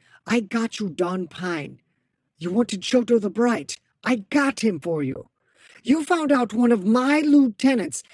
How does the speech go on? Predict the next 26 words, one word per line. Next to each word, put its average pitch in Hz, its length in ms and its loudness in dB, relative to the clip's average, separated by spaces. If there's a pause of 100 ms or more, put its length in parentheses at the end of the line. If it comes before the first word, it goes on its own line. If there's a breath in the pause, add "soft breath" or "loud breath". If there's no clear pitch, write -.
(120)
had 233 280 2
Tier 294 240 4
Three 269 280 4
experience, 247 840 2 (260 soft breath)
so 254 220 6
Virak 294 560 2
the 277 100 2
Mean 269 320 6
is 214 160 0
playing 262 360 2
football 185 680 -4 (200 soft breath)
instead 247 320 2
of 254 120 -6
acting 233 400 0
as 208 120 2
my 262 380 2
bodyguard 220 800 0
and 233 100 2
enforcer. 262 760 2 (640)
I 285 240 4
spent 254 520 0
a 240 180 -2 (300)
fortune 269 680 2
on 202 200 0
Momo 202 380 4
Killowy. 165 560 -2